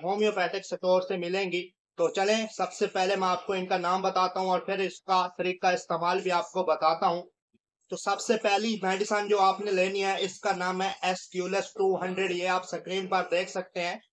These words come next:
एस्क्यूलस टू हंड्रेड। ये आपको किसी भी होम्योपैथिक स्टोर से आसानी से मिल जाएगी। और दूसरे नंबर पर आपने लेनी है एसिड नाइट्रिकम। ये भी आप screen पर देख सकते हैं, ये भी आपको किसी भी homeopathic store से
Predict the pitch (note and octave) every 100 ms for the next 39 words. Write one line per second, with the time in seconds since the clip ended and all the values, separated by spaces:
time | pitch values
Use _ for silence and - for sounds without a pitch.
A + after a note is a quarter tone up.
0 | _ _ - F#3 F#3 - F#3 F#3 F#3+ F#3+
1 | - G3 F#3 E3 E3+ F#3 F3 B2+ - -
2 | - F#3 G3 F#3 - G#3+ G#3 G3+ - A3+
3 | G#3+ F3+ G3+ A3+ G#3+ F#3 F#3+ G3 F#3+ -
4 | F#3+ G3 G3+ F3 - F#3 G3 F#3+ F#3 F#3+
5 | F#3 F3 E3+ E3 G3 - - _ - F#3
6 | F#3+ G3 G3+ A#3 A#3+ A3 G3+ G#3+ G#3 G#3
7 | F#3+ F#3 G3+ F#3 F#3 F#3+ G3 G#3 - _
8 | _ _ _ G3 G3+ A#3 G#3+ F#3 F#3 F#3
9 | G#3 G#3+ G3 F#3+ F#3 G3 G3+ G3 F#3+ F#3+
10 | E3+ F#3+ G3 G3 F#3+ F#3 F#3 - F3+ -
11 | F#3+ F#3+ F#3 G3 G3+ F#3 F#3 G#3 G3 F#3+
12 | F#3 G#3 G#3 F#3 E3+ G3 G3 F#3 F3 G3
13 | F#3+ F3 F#3 F#3 F#3 G3+